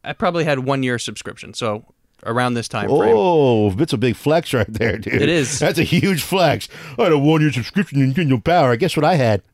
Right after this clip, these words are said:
Speaker 2: Not that.
Speaker 1: No, you had, uh,
Speaker 2: I had, I had
Speaker 1: you had a
Speaker 2: Blockbuster Video renting stuff.
Speaker 1: You had a report card with a fake B on
Speaker 2: I
Speaker 1: it.
Speaker 2: did. I did.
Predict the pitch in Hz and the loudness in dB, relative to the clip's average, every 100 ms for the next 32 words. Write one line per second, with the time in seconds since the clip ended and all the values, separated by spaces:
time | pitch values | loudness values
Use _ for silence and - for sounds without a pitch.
0 | - 104 113 131 143 117 151 143 113 117 | 0 2 4 2 0 0 2 2 2 -2
1 | _ 147 156 170 127 131 - 214 165 151 | _ -4 0 0 -2 -8 -8 -2 0 0
2 | 147 143 139 139 139 156 165 156 127 135 | 2 4 4 4 2 2 2 0 0 -2
3 | 156 147 151 147 151 127 160 151 123 120 | 2 2 2 0 0 0 2 2 4 4
4 | 117 120 135 156 123 107 - 110 107 139 | 2 2 0 0 0 0 0 0 0 0
5 | 143 151 139 165 151 156 139 127 131 143 | -2 0 -2 -2 0 0 -2 -4 -4 -4
6 | 139 123 131 139 117 139 127 107 - 370 | -4 -4 -4 -2 0 0 0 -2 -2 0
7 | 415 151 - - - - 151 151 233 233 | 0 -2 -6 -16 -12 -6 -2 -2 0 0
8 | 120 | 0